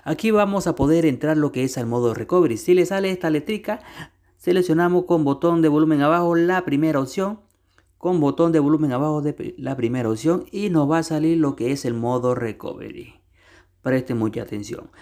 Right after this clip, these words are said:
Si a alguno le sale lo que es el... Le sale lo que es el muñequito Android, solamente botón de encendido y botón de volumen arriba, cuentan cinco segundos y sueltan.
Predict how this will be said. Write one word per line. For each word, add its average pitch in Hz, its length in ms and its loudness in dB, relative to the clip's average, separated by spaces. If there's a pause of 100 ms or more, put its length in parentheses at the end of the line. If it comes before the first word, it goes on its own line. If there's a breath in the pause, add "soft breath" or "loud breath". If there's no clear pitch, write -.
(180 soft breath)
Si - 180 0
a 175 40 6
alguno 185 320 2
le 156 100 4
sale 170 240 0
lo 156 160 2
que 147 180 0
es 156 120 -2
el... 117 600 -2 (340 soft breath)
Le 120 80 -6
sale 151 260 0
lo 131 120 2
que 123 100 -2
es 131 140 -2
el 127 140 0
muñequito 127 500 0
Android, 170 340 2
solamente 139 480 0
botón 131 380 -2
de 123 60 -2
encendido 139 460 0
y 165 40 4
botón 120 260 0
de 117 80 0
volumen 113 300 0
arriba, 165 460 2
cuentan 135 360 -4
cinco 131 300 -2
segundos 147 400 -2
y 117 120 -2
sueltan. - 440 -8